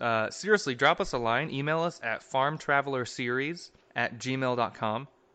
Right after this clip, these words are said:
or look us up on Facebook, farmtraveler dot com slash farmtraveler, or go to our website, farmtraveler dot wordpress dot com. I promise one day we will remove the dot wordpress, but for right now it's free, so it's great.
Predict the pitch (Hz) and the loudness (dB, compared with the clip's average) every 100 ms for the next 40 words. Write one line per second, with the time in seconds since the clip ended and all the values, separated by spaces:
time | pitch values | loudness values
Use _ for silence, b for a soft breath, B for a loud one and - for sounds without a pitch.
0 | _ 123 127 131 117 123 135 120 127 120 | _ 0 4 4 2 0 0 0 0 -2
1 | 120 113 110 - 123 - 123 113 _ _ | -2 -2 -2 -2 -2 0 0 -2 _ _
2 | _ _ 120 113 113 110 113 110 - 113 | _ _ -2 -2 -2 -2 0 0 0 -4
3 | 107 - 110 110 - - 113 110 104 113 | -4 -4 -2 -2 -6 -4 -4 -4 -4 -4
4 | 110 113 110 110 b b b b b - | -4 -4 -4 -6 b b b b b 0
5 | 120 127 147 139 120 120 127 147 175 - | 4 4 6 6 6 4 2 0 0 -2
6 | - 131 131 151 - 135 131 139 135 - | -8 0 0 0 2 2 2 0 0 0
7 | 113 - 104 113 131 - 123 117 - 117 | 0 0 -2 -2 -2 -2 0 0 0 -2
8 | 113 - 110 110 139 b b b b 113 | -2 -4 -4 -4 -8 b b b b 0
9 | 165 151 123 123 123 117 113 107 113 110 | 2 2 0 -4 0 2 2 0 -2 -2
10 | 107 104 107 101 101 117 104 101 98 92 | -2 -2 -4 -6 -4 -4 -4 -6 -6 -6
11 | 101 95 - - 62 - - _ - 85 | -8 -12 -12 -14 -14 -16 -20 _ -10 -10
12 | - - _ b b b _ 208 226 170 | -10 -20 _ b b b _ 0 4 2
13 | 170 - 156 131 117 - 110 | 2 -4 -6 -6 -10 -10 -12